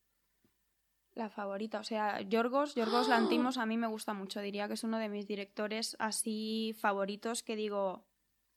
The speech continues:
Speaker 1: creo que me he visto tres películas suyas, cuatro,
Speaker 2: La
Speaker 1: tres,
Speaker 2: favorita me
Speaker 1: no lo
Speaker 2: pareció
Speaker 1: sé.
Speaker 2: muy novedosa en el enfoque que tiene.
Speaker 1: Hombre, por supuesto. Además recuerdo
Speaker 2: Muy
Speaker 1: que,
Speaker 2: guay.
Speaker 1: además recuerdo que est-,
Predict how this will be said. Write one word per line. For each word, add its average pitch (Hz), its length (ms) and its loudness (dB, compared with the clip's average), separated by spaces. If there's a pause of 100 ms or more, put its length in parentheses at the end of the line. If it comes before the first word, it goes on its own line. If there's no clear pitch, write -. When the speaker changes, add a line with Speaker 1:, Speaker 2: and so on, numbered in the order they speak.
(300)
Speaker 1:
creo 220 260 -2
que 226 380 -2 (440)
me 208 100 -4
he - 40 -2
visto 202 280 -8 (220)
tres 196 220 -8
películas 202 460 -10
suyas, - 560 -10
cuatro, 208 440 -8
Speaker 2:
La 247 160 10
Speaker 1:
tres, 240 80 8
Speaker 2:
favorita 226 460 10
me 262 60 10
Speaker 1:
no 247 40 6
lo 226 40 4
Speaker 2:
pareció 247 380 8
Speaker 1:
sé. 262 60 6
Speaker 2:
muy 254 160 8
novedosa 247 520 8
en 294 60 6
el 247 120 4
enfoque 220 500 4
que 254 120 4
tiene. 240 520 2
Speaker 1:
Hombre, 214 320 0
por 208 160 -6
supuesto. 214 520 -2
Además 208 240 2
recuerdo 233 340 6
Speaker 2:
Muy 269 100 4
Speaker 1:
que, - 100 -2
Speaker 2:
guay. 208 200 6
Speaker 1:
además 220 300 8
recuerdo 226 480 0
que 202 440 0
est-, 196 160 -6